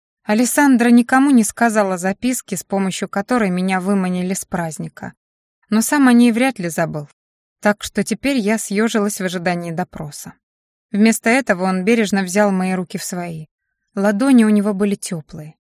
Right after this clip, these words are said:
"Как вы, Джулия?" Мне было совестно взглянуть ему в лицо. "Уже лучше, спасибо", буркнула я. "Вижу, вы обзавелись оружием?"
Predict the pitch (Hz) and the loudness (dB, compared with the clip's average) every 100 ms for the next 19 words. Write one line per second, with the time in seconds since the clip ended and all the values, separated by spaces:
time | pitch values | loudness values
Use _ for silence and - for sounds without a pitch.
0 | _ _ _ _ - 285 - 160 156 151 | _ _ _ _ -4 -4 -4 -8 -8 -10
1 | _ 196 170 214 185 156 165 _ _ _ | _ -10 -2 -2 -2 -6 -12 _ _ _
2 | _ - 202 208 233 214 220 233 - 294 | _ -4 2 4 4 2 0 -2 -2 -4
3 | 247 190 202 190 180 175 208 208 196 185 | -2 -4 -4 -4 -4 -2 0 2 2 -2
4 | - 190 190 185 170 175 - - 165 147 | -6 -4 -2 -4 -4 -8 -10 -12 -14 -16
5 | _ _ _ - 226 226 254 262 277 - | _ _ _ -4 -2 2 2 0 -4 -8
6 | 196 185 _ - - 175 - 214 202 226 | -10 -14 _ -20 -12 -10 -6 -4 -6 -8
7 | _ _ _ - 180 180 - 170 170 160 | _ _ _ -6 -4 -4 -4 -6 -6 -10
8 | 156 - _ _ _ _ _ _ - 214 | -14 -18 _ _ _ _ _ _ -2 0
9 | 240 240 226 214 180 190 190 190 - 185 | 2 2 4 4 4 0 0 0 0 0
10 | 170 160 170 220 254 | 0 -2 -4 -4 -6